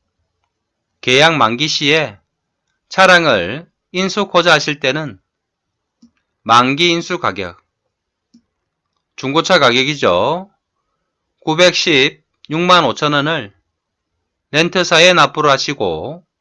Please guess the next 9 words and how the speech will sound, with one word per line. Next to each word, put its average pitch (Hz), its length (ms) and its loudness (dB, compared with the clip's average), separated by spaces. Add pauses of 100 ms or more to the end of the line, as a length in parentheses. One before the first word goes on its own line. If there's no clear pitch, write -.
(280)
차량을 147 840 0 (240)
인수하시면 170 1120 0
되겠습니다. 117 800 -2 (1600)
반면 139 680 -2 (640)
육십 180 300 -6
개월 87 380 -8 (1000)
계약 151 340 2
만기 131 320 0
시에 139 500 -4